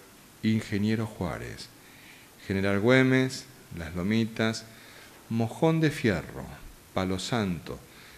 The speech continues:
San Martín dos, Villa dos trece, Colonia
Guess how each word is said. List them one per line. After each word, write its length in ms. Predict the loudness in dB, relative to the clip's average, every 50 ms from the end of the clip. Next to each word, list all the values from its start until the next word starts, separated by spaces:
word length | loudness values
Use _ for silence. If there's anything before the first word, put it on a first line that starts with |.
| -20 -20 -14
San 360 | -10 -4 -2 0 2 2 2
Martín 640 | 2 0 0 -2 -6 -2 -2 0 0 0 0 0 0
dos, 480 | 2 0 0 -2 -6 -10 -10 -12 -14 -14 -16 -18 -18 -12 -10
Villa 460 | -6 -2 0 2 2 2 0 0 -2
dos 160 | -2 -2 -4 -6 -10 -8
trece, 500 | -6 -4 -4 -4 -4 -6 -10 -10 -12 -12 -14 -16 -20 -20 -20 -20 -20 -16 -2
Colonia 680 | 0 4 6 6 6 6 6 4 4 4 4 2 0